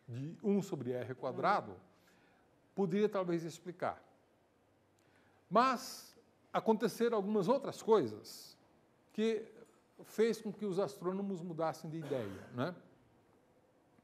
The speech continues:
Aqui nós temos um aglomerado chamado Abel mil seiscentos e oitenta e nove, um aglomerado rico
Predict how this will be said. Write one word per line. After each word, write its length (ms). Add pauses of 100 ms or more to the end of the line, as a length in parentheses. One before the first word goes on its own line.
(560)
Aqui 260
nós 220
temos 340
um 400
aglomerado 720
chamado 420
Abel 640 (240)
mil 380
seiscentos 540
e 40
oitenta 320
e 60
nove, 500 (1300)
um 40
aglomerado 460
rico 400